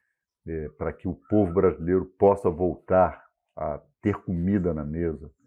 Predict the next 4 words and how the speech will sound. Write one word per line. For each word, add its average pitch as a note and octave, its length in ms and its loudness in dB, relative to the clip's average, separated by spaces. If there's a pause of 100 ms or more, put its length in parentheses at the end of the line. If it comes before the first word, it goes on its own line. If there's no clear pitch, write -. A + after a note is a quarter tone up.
(800)
Políticas, G#2 880 -2
né, F2+ 160 -6
voltadas F#2 840 2 (600)
para, F#2 560 0